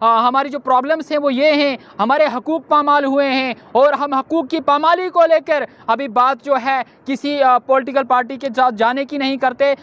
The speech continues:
हम सारे लोग equal हैं, हर party के साथ मुंसलिक लोग हमारे साथ जुड़े हुए हैं और ये forum हमने तश्कील दी है जिसमें बहुत सारे well wishers जो हैं, बहुत सारी personality जो हैं वो आई हुई हैं और हम चाहेंगे इस forum को चनाब वैली से लेके पूरी state तक ले जाएँ, पूरी यूटी तक ले जाएँ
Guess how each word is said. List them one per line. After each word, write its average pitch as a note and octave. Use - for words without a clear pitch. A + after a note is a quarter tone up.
हम B3
सारे C4+
लोग C4
equal C4+
हैं, C#4
हर C4+
party C#4
के C#4+
साथ C#4
मुंसलिक C#4
लोग C#4
हमारे C4
साथ C4
जुड़े B3
हुए C4
हैं C#4+
और B3+
ये C4+
forum C4
हमने B3+
तश्कील B3
दी B3+
है C4
जिसमें B3
बहुत C4
सारे C4+
well C4
wishers B3+
जो C4
हैं, B3+
बहुत A#3+
सारी C4+
personality C4
जो C4+
हैं B3+
वो C4
आई B3+
हुई C4+
हैं C#4
और B3
हम B3+
चाहेंगे C#4+
इस C#4+
forum C#4
को C#4
चनाब C4
वैली C4
से C#4
लेके C#4
पूरी C#4+
state C#4+
तक C#4+
ले C4+
जाएँ, C4+
पूरी C4+
यूटी C4
तक C4+
ले C4
जाएँ C4